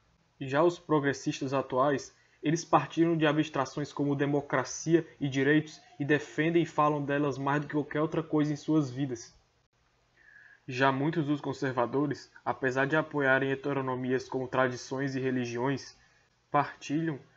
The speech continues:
das abstrações clássicas dos liberais, como no caso do Estado de Direito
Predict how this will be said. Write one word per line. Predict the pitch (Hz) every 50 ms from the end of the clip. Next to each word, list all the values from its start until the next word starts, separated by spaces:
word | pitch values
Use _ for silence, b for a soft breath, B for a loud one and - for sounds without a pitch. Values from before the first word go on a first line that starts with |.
| b b
das | - 131 127
abstrações | 135 143 143 - - 143 135 - - - 151 151 -
clássicas | - - 135 131 147 147 - - 139 131
dos | 131 131 127 127
liberais, | 131 127 123 127 127 123 131 139 143 135 - -
como | - - 135 139 139
no | 139 131
caso | - - 131 131 127 127
do | 135
Estado | 127 - - 131 135
de | 135
Direito | 131 131 135 135 135 127 143 139 -